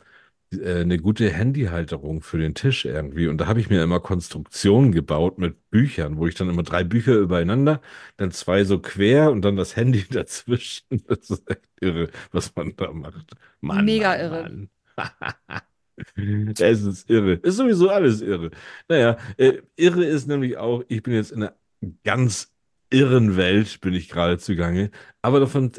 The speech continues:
Speaker 1: erzähl ich gleich. Ich würde jetzt gerne erstmal das Zitat des Tages bringen.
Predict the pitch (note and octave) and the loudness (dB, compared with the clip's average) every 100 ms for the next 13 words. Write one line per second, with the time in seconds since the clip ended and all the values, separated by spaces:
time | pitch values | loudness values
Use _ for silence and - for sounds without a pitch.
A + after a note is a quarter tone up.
0 | - A2 B2 A2 - G2+ G2 - - A2+ | -8 -4 0 0 2 2 2 -2 -6 -2
1 | C#3 F3 E3+ D#3 - C#3+ C#3+ C#3 - A2+ | 2 4 4 2 0 0 2 2 0 -6
2 | A#2 - A#2 A2 F#2 G#2 - - G2 G#2 | -10 -4 0 0 0 -4 -4 -6 -4 -2
3 | G2+ F#2 - F2+ - - F2 E2 D#2+ - | -2 -2 -6 -6 -6 -6 -4 -4 -8 -10
4 | F2 E2 D2+ | -8 -8 -8